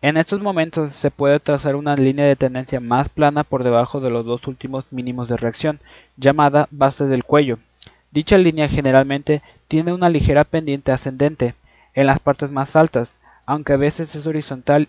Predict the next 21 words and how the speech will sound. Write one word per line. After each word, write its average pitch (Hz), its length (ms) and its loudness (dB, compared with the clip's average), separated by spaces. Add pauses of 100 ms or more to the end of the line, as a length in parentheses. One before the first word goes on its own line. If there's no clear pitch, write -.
y 147 100 0
con 131 240 -2
menor 131 300 -4
frecuencia 151 680 -4
se - 160 -6
inclina 139 320 0
hacia 139 200 0
abajo. 120 340 0 (680)
El 147 140 4
factor 165 340 -2
que 196 120 0
decide 160 560 -2
en 135 100 -2
la 131 100 2
resolución 131 540 -6
del 151 120 -4
patrón 139 360 -4
de 123 100 -6
cabeza 123 420 -2
y 165 140 -2
hombros 147 340 -4